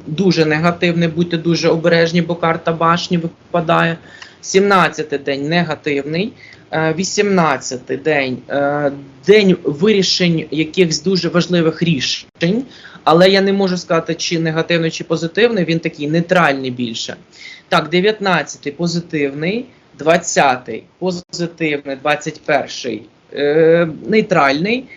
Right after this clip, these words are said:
двадцять другий, е, позитивний,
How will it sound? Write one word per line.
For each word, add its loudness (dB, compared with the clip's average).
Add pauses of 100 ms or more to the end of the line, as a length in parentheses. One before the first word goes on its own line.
(380)
двадцять 0
другий, 0 (200)
е, -4 (100)
позитивний, 0